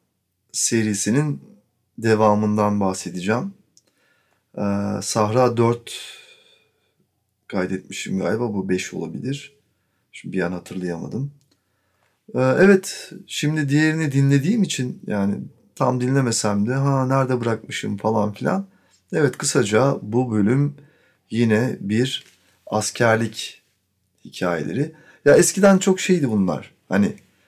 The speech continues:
"Aman abi" falan filan ama şimdi konu öyle bir yere geldi ki askerlik bir zaruri hizmetten neredeyse kalktığı için bazı şeyler esprisini bile kaybetti yani. Ben mesela bugün, e,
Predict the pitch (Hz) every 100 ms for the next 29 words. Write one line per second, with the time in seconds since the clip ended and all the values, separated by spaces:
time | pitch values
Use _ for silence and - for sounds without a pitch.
0 | _ _ 113 123 123 117 117 104 107 98
1 | 101 101 226 233 170 - 170 143 160 165
2 | 170 165 160 160 156 156 160 175 196 117
3 | - 131 127 - 139 139 143 123 135 135
4 | 143 135 131 131 - 135 131 135 135 127
5 | 143 139 127 123 - 208 220 - 135 143
6 | _ _ _ _ _ _ _ _ - 156
7 | 165 165 160 160 156 147 - 151 139 156
8 | 127 107 - 87 90 95 - 80 98 117
9 | 123 - 123 123 - _ _ _ _ _
10 | - 127 131 127